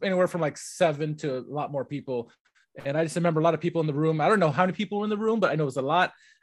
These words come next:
Uh, and we were watching the game, and when Argentina scored that third goal, everyone went crazy. And, you know, my mother picked me up. It was a, it was a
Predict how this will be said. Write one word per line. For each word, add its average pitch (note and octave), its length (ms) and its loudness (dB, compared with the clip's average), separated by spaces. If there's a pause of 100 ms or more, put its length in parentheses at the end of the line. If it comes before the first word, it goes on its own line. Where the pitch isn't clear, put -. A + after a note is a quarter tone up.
(140)
Uh, C#3 240 2
and D3 80 2
we D3+ 80 4
were C#3 60 4
watching F3+ 300 6
the F3+ 80 4
game, F3+ 280 6
and D#3 100 2
when D3+ 140 0
Argentina E3 480 2
scored F3 220 4
that D#3 180 2
third E3+ 240 4
goal, E3+ 420 6 (380)
everyone F#3+ 440 2
went E3 220 -2
crazy. F#3 720 2
And, D#3+ 100 -2
you D#3+ 60 2
know, D3 80 0
my C#3+ 60 0
mother E3 220 2
picked D#3+ 220 -6
me E3 120 -2
up. F#3+ 320 6
It E3+ 40 2
was D3+ 180 0
a, C3 200 0 (220)
it F3 140 0
was D3+ 140 4
a C#3+ 140 0